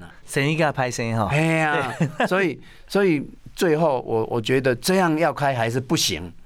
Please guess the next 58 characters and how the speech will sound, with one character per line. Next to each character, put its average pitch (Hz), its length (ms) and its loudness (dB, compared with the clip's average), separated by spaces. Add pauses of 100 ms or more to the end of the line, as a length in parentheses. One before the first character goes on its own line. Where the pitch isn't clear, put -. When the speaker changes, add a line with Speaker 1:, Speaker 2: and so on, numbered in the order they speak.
Speaker 2:
嗯， 147 220 2 (380)
那 165 160 0
怎 117 80 0
么 110 100 -2
办？ 120 160 -2
Speaker 1:
啊， 104 60 -12 (500)
有， 143 300 4
有 147 260 4
一 220 140 2
张 104 260 2
损 127 220 2
益 175 160 4
表 110 240 0
来 113 160 2
数 147 200 0
字 147 140 0
管 123 220 0
理， 120 80 2
这 135 140 -2
是 123 100 -2
对 120 300 -2
的。 90 120 -12
Speaker 2:
嗯。 - 80 -16 (260)
Speaker 1:
但 175 140 2
是 156 320 0 (280)
你， 131 240 -8 (120)
干 131 140 -2
那 127 80 0
你 127 140 -2
头 120 160 0
家 120 160 -2
自 110 140 -2
己 85 100 -10
知， 98 340 -6 (300)
你 135 200 -4
不 104 120 -2
敢 117 200 0
给 85 160 -6
他 92 160 -8
知。 104 100 -12 (300)
Speaker 2:
是， 135 320 -4
是， 107 300 -8 (140)
嗯。 120 100 -2
Speaker 1:
因 160 80 2
为 196 80 2
你 180 40 2
若 131 220 2
给 135 80 0
他 123 40 -6
知 147 140 2
影， 143 220 0
他 143 60 0
讲 147 180 0 (220)
，“吼， - 320 -6 (280)
头 123 160 0
家 139 360 0 (520)
生 143 360 2
意 160 240 0